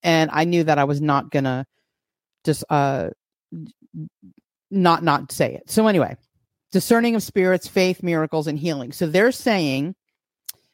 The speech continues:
that the evidence of you being saved is by the nine manifestations of the Holy Spirit. That is adding works to the finished work of the cross.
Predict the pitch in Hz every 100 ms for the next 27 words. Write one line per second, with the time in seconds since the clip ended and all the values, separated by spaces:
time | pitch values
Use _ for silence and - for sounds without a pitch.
0 | _ _ 165 170 156 - _ _ _ 165
1 | 185 - 185 208 262 262 - 254 202 202
2 | 190 190 190 202 - 311 185 143 151 170
3 | - _ _ _ _ _ 185 196 - 190
4 | 190 180 170 175 196 196 190 180 175 175
5 | - 175 170 170 170 151 156 170 156 165
6 | - 175 101 - _ - - _ 160 165
7 | 190 - 170 170 185 180 170 254 220 214
8 | - - - - _ _ _ _ _ -
9 | 220 170 - - 294 320 277 - - -
10 | _ 151 160 147 175 - _ _ - 147
11 | 165 - - 208 - - - -